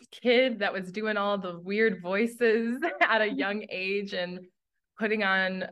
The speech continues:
um, I didn't know that there were productions in my backyard, but I was putting on <laughs> productions in my backyard and,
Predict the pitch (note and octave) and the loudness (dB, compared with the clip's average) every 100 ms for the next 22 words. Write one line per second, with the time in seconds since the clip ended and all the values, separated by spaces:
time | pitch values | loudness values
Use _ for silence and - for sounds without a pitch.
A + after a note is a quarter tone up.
0 | - F3+ E3+ E3+ - F3+ F#3+ F3 G3 C#4 | -4 -2 -2 -4 -4 -2 -2 2 2 2
1 | - E3 D#3+ D#3+ E3 D#3 - - D#3+ D#3 | 2 0 0 -4 -4 -6 -6 -8 -8 -4
2 | D3+ D3+ D3 - D3+ E3 F#3 E3+ D#3+ D#3+ | -2 0 -2 0 0 0 0 0 0 0
3 | D#3+ F#3+ F3+ E3+ F3+ G#3 G3+ - - B3+ | -2 -4 -2 -2 -2 -2 -2 -2 0 2
4 | C4 C#4 C4 A3 A3 A#3 - B3+ G#3+ G#3+ | 2 2 0 0 -2 -4 -2 0 0 -2
5 | G#3 G3+ | -4 -10